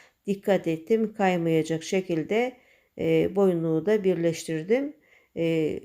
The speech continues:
üst üste saydığımızda altmış dokuz tane fıstık, yanlamasına saydığımızda da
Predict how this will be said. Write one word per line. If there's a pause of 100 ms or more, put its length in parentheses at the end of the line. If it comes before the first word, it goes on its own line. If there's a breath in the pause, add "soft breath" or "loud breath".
(140)
üst
üste
saydığımızda (100)
altmış
dokuz
tane
fıstık, (400 loud breath)
yanlamasına
saydığımızda
da